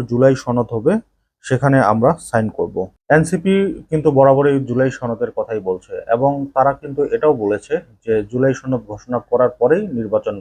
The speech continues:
তারিখ ঘোষণা করতে। জামাত নেতা আরও বলেন, আলোচনা হয়েছে নির্বাচনের ব্যাপারে,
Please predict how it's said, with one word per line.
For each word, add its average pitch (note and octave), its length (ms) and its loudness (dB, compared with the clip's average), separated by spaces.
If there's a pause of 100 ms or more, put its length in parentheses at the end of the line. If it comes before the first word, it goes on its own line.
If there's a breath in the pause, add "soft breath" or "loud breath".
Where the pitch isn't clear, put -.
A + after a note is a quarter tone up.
(600)
তারিখ G#2+ 240 2
ঘোষণা G2+ 320 -10
করতে। - 300 -14 (440)
জামাত D#3 340 6
নেতা F3+ 280 4
আরও C3 160 4
বলেন, A2 260 0 (140)
আলোচনা D3+ 360 2
হয়েছে C#3+ 320 0
নির্বাচনের A#2+ 560 0
ব্যাপারে, F#2 380 0